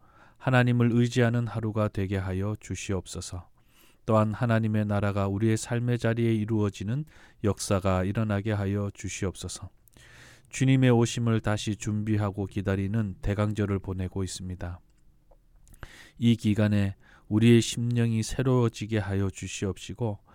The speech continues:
그리스도를 사랑하는 마음이 더욱더 넓어지고 깊어지게 하여 주시옵소서.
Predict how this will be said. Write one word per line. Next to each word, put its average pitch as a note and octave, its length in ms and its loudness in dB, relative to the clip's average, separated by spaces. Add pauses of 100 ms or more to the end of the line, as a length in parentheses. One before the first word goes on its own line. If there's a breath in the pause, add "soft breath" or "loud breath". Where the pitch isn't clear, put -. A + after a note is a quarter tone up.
(300 loud breath)
그리스도를 C3 600 4
사랑하는 A2+ 600 0
마음이 F#2+ 560 -2
더욱더 F#2 520 -6
넓어지고 F#2+ 640 -2
깊어지게 - 720 -4
하여 G2+ 320 -2
주시옵소서. F2+ 800 -10